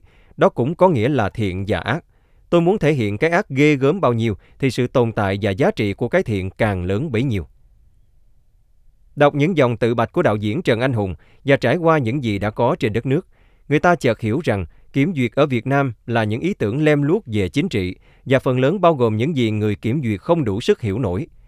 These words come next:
Họ cắt, cấm, chặn, bỏ. Những điều họ không đủ trình độ thu nạp mà mục đích là an toàn trên hết,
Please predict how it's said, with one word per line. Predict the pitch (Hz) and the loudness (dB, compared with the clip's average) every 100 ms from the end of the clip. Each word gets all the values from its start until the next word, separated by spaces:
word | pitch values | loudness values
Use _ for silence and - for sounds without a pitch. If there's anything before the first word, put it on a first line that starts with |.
| - - - | -20 -20 -8
Họ | 117 110 | -4 0
cắt, | 196 214 - - | 0 -2 -6 -2
cấm, | 156 156 214 233 - - | 2 4 2 -6 -10 0
chặn, | 123 92 107 - | 0 0 -6 -2
bỏ. | 110 92 147 - _ _ _ - | 0 0 -2 -8 _ _ _ -2
Những | 151 | 0
điều | 160 131 117 | 2 2 2
họ | 117 | 0
không | 127 175 | 0 2
đủ | 113 | 2
trình | 151 135 | 2 0
độ | 107 101 | 2 0
thu | 110 170 | 0 0
nạp | 131 95 - - _ - | 0 -2 -6 -18 _ -2
mà | 131 | 0
mục | 127 127 | 0 2
đích | 214 143 | 2 2
là | 120 | 0
an | - 151 | 2 0
toàn | 147 110 92 | 0 -2 -2
trên | 90 117 | -2 0
hết, | 127 | 0